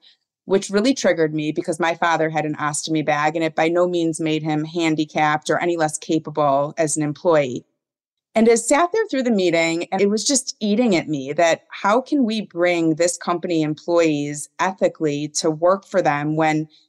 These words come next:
this is the owner speaking? This is how the owner is speaking about another recruiter, about some of his employees. And he has no fear in speaking to us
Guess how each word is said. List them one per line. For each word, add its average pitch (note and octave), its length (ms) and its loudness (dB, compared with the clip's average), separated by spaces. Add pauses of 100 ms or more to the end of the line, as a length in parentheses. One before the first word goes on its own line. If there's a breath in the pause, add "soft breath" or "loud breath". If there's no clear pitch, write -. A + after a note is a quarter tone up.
this A3+ 180 2
is D4+ 140 -2
the G3+ 160 2
owner E3+ 240 2
speaking? D#3+ 540 -2
This D#3+ 140 -2
is A3+ 120 -4
how G#3+ 100 2
the F#3 160 -4
owner E3+ 280 0
is D#3 140 0
speaking F3+ 500 -4
about D3+ 200 0
another D#3 260 0
recruiter, D#3 600 0
about D3+ 280 0
some F#3+ 200 -2
of F3+ 80 -4
his F3+ 180 -4
employees. D#3+ 640 0 (340 loud breath)
And G3+ 120 4
he G#3+ 100 2
has G3 260 2
no G3 160 2
fear F#3 520 2
in E3 200 -2
speaking F3+ 440 -6
to - 200 -4
us F3 300 0